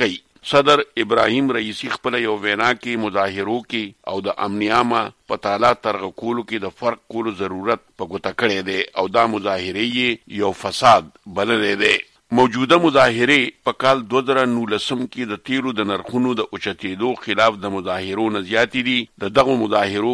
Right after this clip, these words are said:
په چقولو کې یو نیم زر کسان وژلې شوي وو. د موجوده مظاهرو مرکز ګیلان صوبه ده او د ګیلان صوبې د پولیس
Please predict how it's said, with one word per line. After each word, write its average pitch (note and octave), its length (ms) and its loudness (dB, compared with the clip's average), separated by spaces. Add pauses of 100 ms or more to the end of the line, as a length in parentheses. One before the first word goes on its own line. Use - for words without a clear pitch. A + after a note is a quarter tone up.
(100)
په G#2+ 120 -2
چقولو A#2+ 440 -6
کې A2 200 -8
یو G2 120 -4
نیم B2+ 280 0
زر G2+ 220 -4
کسان G2 420 -2 (140)
وژلې F#2 480 -6
شوي A2 260 -2
وو. F#2+ 140 -6 (240)
د G#2+ 140 -4
موجوده A#2+ 440 2
مظاهرو C3 480 2 (140)
مرکز A#2+ 360 -2 (140)
ګیلان G#2+ 480 0
صوبه G2+ 360 -2
ده F#2+ 60 0 (220)
او G#2+ 160 -2
د F#2+ 140 -6
ګیلان A2+ 360 0
صوبې G#2+ 460 -6
د G#2 140 -8
پولیس G#2 260 -10